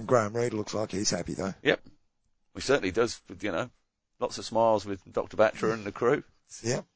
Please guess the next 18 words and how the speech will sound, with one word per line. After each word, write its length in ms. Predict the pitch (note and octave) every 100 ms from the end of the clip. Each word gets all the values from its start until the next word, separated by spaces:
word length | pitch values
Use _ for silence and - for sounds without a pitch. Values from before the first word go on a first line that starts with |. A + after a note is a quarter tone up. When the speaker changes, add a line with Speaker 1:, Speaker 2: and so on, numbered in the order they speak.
| _
Speaker 1:
So 320 | - G2+ G#2 F2+
Speaker 2:
Mister, 240 | G#2+ - A#2+
oh, 240 | G2+ - - - -
did 100 | C#3
I 60 | A3+
just 180 | A2+
say 160 | - E2
that? 180 | A2+ - _
Doctor 320 | A2 - -
Batra. 480 | - G2+ - - F2 _ _ _
Speaker 1:
You 100 | D3 -
did. 160 | D2+
Speaker 2:
Look 100 | E3
at 80 | -
me, 140 | E3
I've 100 | D#3
Speaker 1:
Fine. 500 | - - B2+ B2 B2
Speaker 2:
changed. 60 | A#2